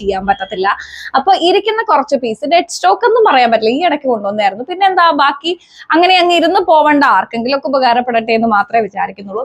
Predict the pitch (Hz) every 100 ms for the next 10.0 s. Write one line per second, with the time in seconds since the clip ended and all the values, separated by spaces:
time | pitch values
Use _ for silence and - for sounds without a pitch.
0 | - 339 392 392 339 294 277 285 262 240
1 | 233 254 254 247 240 226 208 214 214 202
2 | 196 196 185 196 - - _ _ - 320
3 | 320 349 277 277 262 269 247 262 262 247
4 | 208 220 196 196 196 190 202 262 277 311
5 | 339 285 233 240 277 _ _ 226 226 226
6 | 220 220 226 226 226 226 214 240 247 226
7 | 220 247 254 247 285 302 302 311 294 277
8 | 262 262 240 247 247 214 214 247 254 262
9 | 285 269 254 262 269 214 247 240 247 254